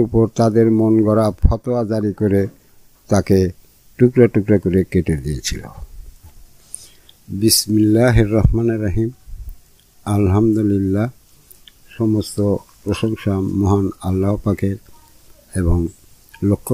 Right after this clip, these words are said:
কোটি দরুদ ও সালাম বিশ্ব নবীর উপরে। আজ আমাদের সাপ্তাহিক জলসা, এই জলসায় হেদায়েতিরা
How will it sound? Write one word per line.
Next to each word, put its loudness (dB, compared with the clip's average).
কোটি -2
দরুদ -2
ও 0
সালাম -2
বিশ্ব -8
নবীর -6
উপরে। -12
আজ 0
আমাদের 0
সাপ্তাহিক -2
জলসা, -2
এই -2
জলসায় 0
হেদায়েতিরা -2